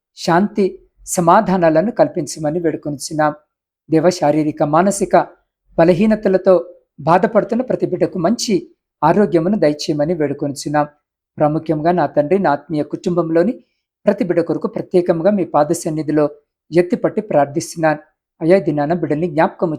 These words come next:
చేసుకోండి. అయ్యా, ప్రతి దినము క్రమము తప్పకుండా ఎంతో మంది బిడ్డలు ఈ వాక్యాన్ని విని ప్రార్థనలో నాతో పాటు ఏకీభవించి వారి ప్రార్థన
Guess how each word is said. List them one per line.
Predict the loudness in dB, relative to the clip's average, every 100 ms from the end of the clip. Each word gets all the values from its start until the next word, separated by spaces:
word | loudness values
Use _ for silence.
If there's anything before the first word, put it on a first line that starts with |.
| -6
చేసుకోండి. | -8 -6 -4 -4 -6 _ _ -8
అయ్యా, | 2 2
ప్రతి | 2 -4 -2 0
దినము | 2 4 2 2
క్రమము | -2 0 2 2 0
తప్పకుండా | -2 0 -2 -2 4 4 2 _ _ _ _
ఎంతో | 0 2 4 4
మంది | 4 0
బిడ్డలు | -2 0 4
ఈ | 4
వాక్యాన్ని | 4 2 2 0 0
విని | 0 -2 -2 -6 _ _ _ 0
ప్రార్థనలో | 2 2 2 2 2
నాతో | 2 0 0
పాటు | 2 2 2
ఏకీభవించి | 0 0 0 0 0 -2 -2 -2 -2 _ _ _ 0
వారి | 2
ప్రార్థన | 2 2 2 2 2 0 0